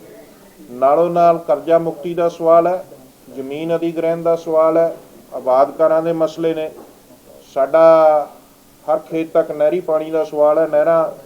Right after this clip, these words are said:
ਕੰਕਰੀਟ ਦੀਆਂ ਕਰਨ ਲੱਗੇ ਹੋਏ ਨੇ, ਕਿਸੇ ਥਾਂ 'ਤੇ ਤਲ ਪੱਕੇ ਕਰਨ ਲੱਗੇ ਹੋਏ ਨੇ। ਇਹ ਸਾਰੀਆਂ ਚੀਜ਼ਾਂ ਜਿਹੜੀਆਂ ਪੰਜਾਬ ਦਾ overall ਨਹਿਰੀ ਢਾਂਚਾ ਹੈ ਜਿਹੜਾ overall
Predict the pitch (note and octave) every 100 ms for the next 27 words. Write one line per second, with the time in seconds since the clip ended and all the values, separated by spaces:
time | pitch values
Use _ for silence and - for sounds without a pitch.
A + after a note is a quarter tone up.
0 | - C#3+ C#3 C#3+ D3 D3+ D#3 D#3 C#3+ D3+
1 | D3+ D3 D3+ D3 D3+ D3+ D3 D3 D3+ C#3+
2 | C#3+ C#3 C#3+ C#3 - C#3+ C#3 C#3+ D3+ D#3+
3 | D3+ D3 C#3+ C3+ C#3+ C3+ C3+ C3 B2+ B2
4 | - - - - - - C#3+ E3+ G#3 A3
5 | G3+ F3+ D#3+ F3 E3+ E3+ F3+ F3+ F3+ E3+
6 | D#3+ D3+ D3 D3+ D#3+ D#3+ D#3 D#3+ E3 D#3+
7 | D#3 D#3 D#3+ D#3 C3+ C#3 C#3 D3 D3+ D3
8 | C#3+ D3 C#3+